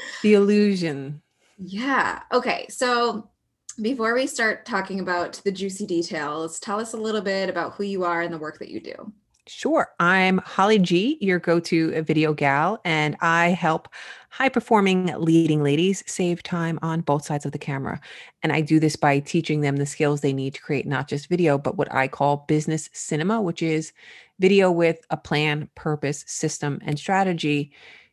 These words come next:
Speaker 1: that helps move your business forward, not just creating video for the sake of creating video.
Speaker 2: And you have been on the podcast before, so we're gonna link to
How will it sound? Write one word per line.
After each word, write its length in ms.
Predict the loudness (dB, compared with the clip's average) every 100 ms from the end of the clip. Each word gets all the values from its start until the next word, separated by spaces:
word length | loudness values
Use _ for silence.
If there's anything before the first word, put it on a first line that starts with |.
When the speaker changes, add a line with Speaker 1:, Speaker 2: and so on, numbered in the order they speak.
| _ _ _ 2
Speaker 1:
that 180 | 2 4
helps 360 | 2 2 0 -4
move 560 | 0 4 6 6 4 2
your 200 | 2 4
business 340 | 2 0 -4
forward, 500 | 0 0 2 0 2
not 280 | 2 2 2
just 280 | -2 -2 -2
creating 340 | 2 4 2
video 260 | 2 2 2
for 100 | -2
the 80 |
sake 200 | -2 -2
of 120 | -4 -6
creating 320 | -4 -4 -6
video. 440 | -8 -8 -8 -10 -16 _ _ _ _ _ _ -20 _ _
Speaker 2:
And 260 | -4 -4 0
you 80 | 0
have 120 | 0
been 180 | -2 -2
on 120 | -4
the 40 |
podcast 480 | -6 -8 -6 -10 -10
before, 400 | -14 -6 -4 -4
so 340 | -4 -6 -4 -4
we're 180 | -6 -6
gonna 200 | -6 -6
link 300 | -8 -10 -14
to 480 | -8 -6 -6 -8